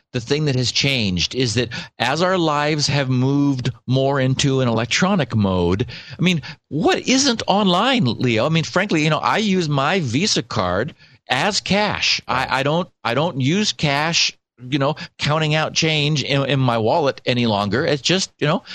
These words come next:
it's not as convenient, which means that there is a record of every single thing I purchase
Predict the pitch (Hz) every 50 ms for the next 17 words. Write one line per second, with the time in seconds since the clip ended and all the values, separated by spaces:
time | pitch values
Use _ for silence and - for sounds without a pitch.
0 | - 147 - 98 - - 117 98 107 135 143 - - 190 180 185 214 254 269 185
1 | - - - 110 123 151 147 120 - - 131 139 185 240 233 175 156 170 196 -
2 | - - - - - - 156 - - 147 139 156 165 165 202 190 156 131 120 117
3 | 120 117 131 160 196 - - - - - 123 110 113 - - 123 127 120 123 123
4 | 160 180 185 - - - 117 120 123 120 127 143 151 151 - - 107 107 107 104
5 | 107 120 127 131 - _ _ _ - 104 110 110 120 131 127 - - 156 151 143
6 | - - 64 - - - -